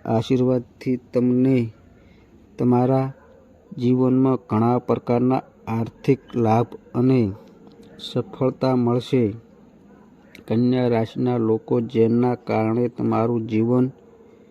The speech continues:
બદલાઈ જશે. હવે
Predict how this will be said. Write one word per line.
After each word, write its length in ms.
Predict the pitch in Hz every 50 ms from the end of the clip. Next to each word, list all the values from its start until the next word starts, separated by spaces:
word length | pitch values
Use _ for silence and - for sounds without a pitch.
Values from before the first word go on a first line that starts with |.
| - - - - - _ - - - - - -
બદલાઈ 480 | 127 120 117 120 123 120 123 127 127
જશે. 400 | 120 123 127 123 113 - 143 123 110 101 107 120 _ _ - - - - - - - - - - - - _
હવે 300 | - 123 107 110 123 135